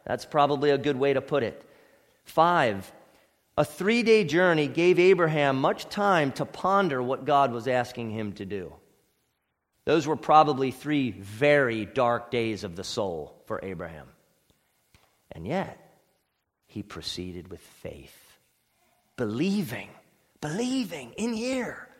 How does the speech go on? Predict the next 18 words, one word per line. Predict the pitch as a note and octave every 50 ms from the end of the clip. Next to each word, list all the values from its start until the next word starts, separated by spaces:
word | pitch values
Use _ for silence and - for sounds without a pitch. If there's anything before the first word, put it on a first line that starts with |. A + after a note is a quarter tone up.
| _ _ _ _ _ _ _ _ _ _ _ _ _ _ _ _ _ _ _ _ _ _ _ _ _
God | - E3 D#3 B2 G#2+ G2+ G2+ F#2+ F#2 - - _ _ _ _ _ _ _ _ _
will | - G#2+
keep | G2+ - - G2+ F#2+ -
his | E2 -
promises. | - - - - - - - - - - _ - - - - _ _ _ _ _ _ _ _ _ _ _ _ _ _ _ _ _ _ _ _ _
Six, | - - - C#3 C#3 - - - - - - - - _ _ _ _ _ _ _ _ _ _ _ _ _ _ -
think | - G#3+ A3
about | - G#3+ A#3+ A3+ G3 -
what | D#3+ D#3 D3 C#3+
Abraham | D#3 D#3+ D3 D3+ C#3 C#3+ C3 B2 B2
told | - - D3+ D3+ D3 C#3 B2
the | A2+ A#2
two | - - - D#3 D3+ C#3+ C#3 C3
young | - B2+ B2+ B2+ B2 A#2+
men | A#2+ B2+ B2 A2+ G#2+ G#2 G2+ - -
in | B2 A#2 A2+
verse | G#2 A#2 A2+ G#2 -
five. | - - A#2 A2 G#2+ G#2 G2 F#2 E2+ - -